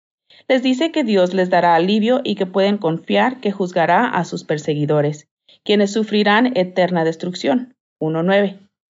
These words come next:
Él afronta la mentira de los falsos profetas. Ellos dicen que Jesús ya ha regresado y que ellos han sido olvidados y abandonados por Él.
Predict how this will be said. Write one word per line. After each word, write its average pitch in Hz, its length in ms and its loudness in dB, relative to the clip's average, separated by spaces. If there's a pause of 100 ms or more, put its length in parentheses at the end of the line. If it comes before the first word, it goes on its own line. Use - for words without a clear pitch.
(440)
Él 240 180 4
afronta 190 460 0
la 165 120 2
mentira 190 440 0
de 196 80 2
los 147 200 -4
falsos 165 320 -2
profetas. - 640 -8 (200)
Ellos 165 320 0
dicen 208 340 0
que 226 80 -4
Jesús 185 540 -4
ya 208 260 0
ha 226 160 2
regresado 165 800 -2
y 208 140 -8
que 220 180 2
ellos 226 340 -2
han 240 220 0
sido 180 260 0
olvidados 175 720 0
y - 80 -2
abandonados 160 540 -2
por 190 180 -2
Él. 320 260 -2